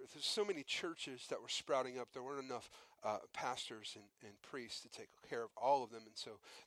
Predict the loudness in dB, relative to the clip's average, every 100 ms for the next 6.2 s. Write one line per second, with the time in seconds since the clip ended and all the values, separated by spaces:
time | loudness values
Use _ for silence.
0 | 0 10 10 10 2 -2 -2 0 0 -2
1 | -8 -4 -4 -4 -6 -4 -2 -2 -4 -8
2 | -14 -10 -8 -4 -2 -2 -6 -18 -12 -10
3 | -8 -6 -4 -4 -6 0 0 0 -4 -8
4 | -8 -8 -8 -8 -8 -6 -4 -4 -6 -8
5 | -8 -8 -10 -14 -14 -12 -10 -10 -12 -14
6 | -16 -16